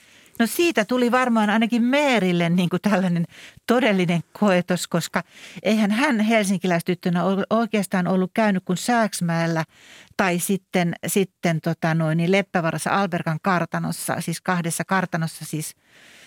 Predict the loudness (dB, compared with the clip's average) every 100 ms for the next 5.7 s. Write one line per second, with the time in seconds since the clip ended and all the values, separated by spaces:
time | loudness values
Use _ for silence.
0 | -20 _ -8 -4 -2 0 0 0 0 2
1 | 2 2 0 -2 0 0 0 -2 _ -20
2 | -20 -2 0 0 -2 0 -2 -2 -4 -6
3 | -6 -20 -8 -2 0 0 -2 0 0 0
4 | -2 -2 -4 -2 -2 0 0 2 2 0
5 | 0 0 0 -2 0 0